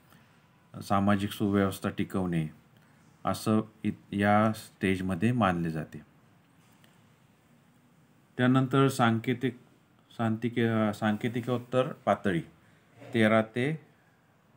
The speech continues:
सोळा वर्ष. तर याच्यामध्ये, या वयामध्ये कोणत्याही एका व्यक्तीशी किंवा समूहाशी संबंधित अशी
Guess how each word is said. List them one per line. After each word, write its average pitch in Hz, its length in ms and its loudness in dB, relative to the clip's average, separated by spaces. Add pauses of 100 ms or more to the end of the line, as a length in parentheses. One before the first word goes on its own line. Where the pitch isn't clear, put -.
(120)
सोळा 107 220 4
वर्ष. 92 400 -6 (1200)
तर 113 40 -2
याच्यामध्ये, 127 680 0 (1400)
या 113 120 0
वयामध्ये 123 480 2
कोणत्याही 120 440 0
एका 120 240 0
व्यक्तीशी 110 540 -2
किंवा 104 320 -2
समूहाशी 107 560 2
संबंधित 104 540 -2
अशी 98 360 -2